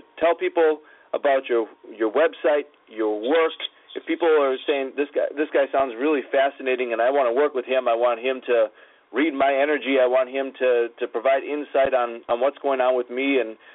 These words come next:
and, and so I can, so I can help myself." What are some ways that people can connect with you,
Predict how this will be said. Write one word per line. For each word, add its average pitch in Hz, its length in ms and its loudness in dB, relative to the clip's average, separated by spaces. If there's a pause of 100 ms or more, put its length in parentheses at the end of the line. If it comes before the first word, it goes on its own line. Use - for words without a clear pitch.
(240)
and, 113 280 -2
and 110 180 -8
so 127 100 4
I 127 100 4
can, 120 240 -8 (100)
so 120 60 2
I 123 80 0
can 117 100 -10
help 127 220 -2
myself." 127 400 0 (560)
What 208 160 2
are 262 140 0
some 180 200 -2
ways 156 280 2
that 131 180 -2
people 156 240 -2
can 131 420 -4
connect 143 360 -2
with 185 160 -2
you, 196 240 -4